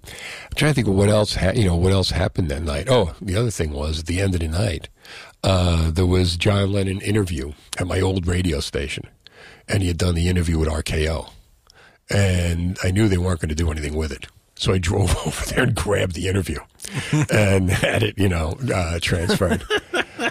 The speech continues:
Speaker 1: But, man, what, uh, but you know what? It's, like I said, I, I could choke up having this conversation
Speaker 2: Yeah.
Speaker 1: forty-two years later, and it still feels like yesterday.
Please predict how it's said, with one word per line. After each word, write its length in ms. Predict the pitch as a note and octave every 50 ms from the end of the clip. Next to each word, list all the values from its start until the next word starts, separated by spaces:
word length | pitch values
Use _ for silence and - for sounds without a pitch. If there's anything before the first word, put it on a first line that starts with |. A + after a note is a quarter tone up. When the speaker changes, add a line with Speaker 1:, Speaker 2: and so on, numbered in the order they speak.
| - -
Speaker 1:
But, 520 | - A2 G2 G#2 G2 F#2+ F#2 F#2 - - -
man, 340 | G2 G2 G2+ G2+ G2 F#2+ -
what, 380 | - G2+ F#2 G#2 A2 C3 - - -
uh, 280 | A#2 A#2 - C#3 C3+ A#2+
but 180 | A#2+ B2+ C3
you 100 | B2+ B2
know 180 | C3+ C#3 D3+ D#3
what? 260 | D#3+ D#3 D#3 - - - - _ - -
It's, 680 | - A#2+ - - B2 A#2 - - - - - - -
like 160 | A#2 C3+ C3+
I 40 | C#3+
said, 220 | - - F3 C#3 F#2+
I, 180 | A2 A2 B2 -
I 160 | A#2 B2 D3 D3+
could 140 | - E3+ B2
choke 300 | - - C#3 C3+ - -
up 120 | B2 A2
having 240 | A2+ A2+ A2 G#2 A2
this 100 | G2 -
conversation 640 | - G2+ G2 F2 E2+ F2 - - D#2+ D#2 - - - - _ - - - - - - - A#2
Speaker 2:
Yeah. 220 | A#2+ C3 B2+ A2+
Speaker 1:
forty-two 1000 | G#2 D3+ C#3+ D3 D#3 D#3+ D#3 D#3+ D#3+ D#3 - - - - - - A#2 A#2 A2+ A2+
years 600 | G#2 F#2 F2+ F#2+ F#2 F2+ F2 E2+ E2+ E2+ D#2+ C#2
later, 380 | C#2+ C#2+ D#2 D#2 C2+ C#2 C#2+ - _ _ _ _ - - - - _ -
and 200 | - G#2 G2+ G2
it 120 | F#2+ F#2 -
still 720 | - - - - - - - - A2 A2 F2 C#2+ C2 - - - - _ _ _ _ -
feels 340 | - - F2 E2 E2 D#2+ -
like 200 | D2+ D2 - C#2
yesterday. 440 | C#2+ C2+ - - - - - -